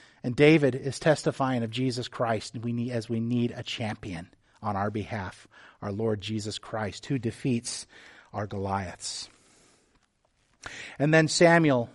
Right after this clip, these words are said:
was, uh, a prophet in the end-ending era of the judges, and which, and through whom, and through, uh, <clears throat> God, through him, God allowed for a king to be risen through Saul. And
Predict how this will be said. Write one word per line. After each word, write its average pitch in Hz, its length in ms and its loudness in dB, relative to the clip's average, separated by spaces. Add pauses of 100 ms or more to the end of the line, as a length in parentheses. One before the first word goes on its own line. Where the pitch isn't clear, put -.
(220)
was, 131 440 4 (1120)
uh, 135 240 0 (240)
a 143 80 -8
prophet 151 500 6
in 123 120 0
the 127 180 4 (220)
end-ending 156 680 4
era 147 340 8
of 131 180 0
the 131 100 2
judges, 123 800 4 (120)
and 123 280 -6
which, - 400 -4
and 131 160 -4
through 147 240 4
whom, 147 400 2 (400)
and 131 200 -2
through, 143 360 6
uh, 127 320 4 (200)
<clears throat> 147 220 4
God, 143 300 2
through 156 220 4
him, 143 240 4
God 135 280 6
allowed 139 520 4
for 135 360 4 (280)
a 135 100 4
king 147 440 4
to 139 100 -2
be 123 140 2
risen 123 380 0
through 123 200 -6
Saul. 117 540 -2 (500)
And 113 280 -8